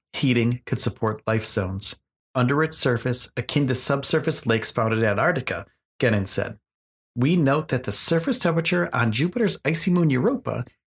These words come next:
is similar to Barnard B, but because of tidal heating, Europa probably has liquid oceans under its icy surface."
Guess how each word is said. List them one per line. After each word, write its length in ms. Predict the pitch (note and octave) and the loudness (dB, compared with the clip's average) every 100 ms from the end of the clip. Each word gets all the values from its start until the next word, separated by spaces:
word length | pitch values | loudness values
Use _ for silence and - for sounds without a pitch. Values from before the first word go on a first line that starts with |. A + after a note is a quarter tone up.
| _ | _
is 80 | B2+ | 0
similar 540 | - C#3 D3 E3+ A#3+ | 2 2 2 0 -2
to 180 | B3 - | -4 -6
Barnard 520 | F#3 A#2+ G#2 G2+ A2 - - | -4 0 0 0 -2 -6 -2
B, 360 | G#3+ G#3 - - _ _ _ _ | 0 0 -4 -12 _ _ _ _
but 160 | A#2 - | -6 -2
because 260 | A2 A2+ | 0 2
of 140 | G#2+ - | 2 0
tidal 300 | - D#3 G3 | 0 0 0
heating, 460 | D#3+ A#3 D#3 D3+ - _ _ - | 2 2 2 0 -4 _ _ -2
Europa 540 | B2 B2+ D#3+ G3+ G#3 | 0 2 0 -2 -4
probably 520 | - - A#2+ C3+ D3 D#3 | -6 -2 -2 0 -2 -2
has 320 | B2 A#2+ - | 0 0 0
liquid 320 | A#2+ - - | -2 -2 -4
oceans 540 | - F#3+ - G2+ G#2 - - | -2 0 0 0 0 -2 -2
under 280 | A#2+ A#2 | 0 0
its 200 | A2+ - | -2 -2
icy 280 | - G2+ - | -2 -2 0
surface." 720 | A2 - F3+ - - - - | 2 2 2 0 0 0 0